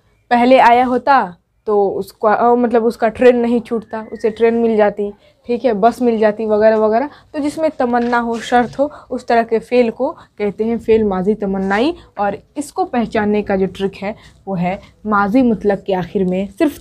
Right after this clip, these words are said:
ता लगा होगा, नहीं तो ते लगा होगा, नहीं तो ती लगा होगा। जैसे कि काश महमूद आया होता, लास्ट में क्या है? ता लगा हुआ है, ठीक है। पहले था महमूद आया माजी मुतलक, लेकिन लास्ट में क्या लगा दिया गया? होता।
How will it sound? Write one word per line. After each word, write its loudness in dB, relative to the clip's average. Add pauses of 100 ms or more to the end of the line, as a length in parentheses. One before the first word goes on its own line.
(100)
ता 6
लगा 4
होगा, 4
नहीं 2
तो 2
ते 2
लगा 4
होगा, 2
नहीं -2
तो -4
ती 0
लगा -4
होगा। -6 (440)
जैसे 2
कि -6 (880)
काश 4
महमूद 0
आया 2
होता, -4
लास्ट 4
में -2
क्या 2
है? 0
ता 4
लगा 0
हुआ -6
है, -12 (420)
ठीक -4
है। 0 (180)
पहले 2
था -2
महमूद 0
आया 4
माजी 2
मुतलक, 0 (300)
लेकिन 0
लास्ट 0
में -2
क्या 0
लगा 0
दिया 2
गया? 0
होता। 0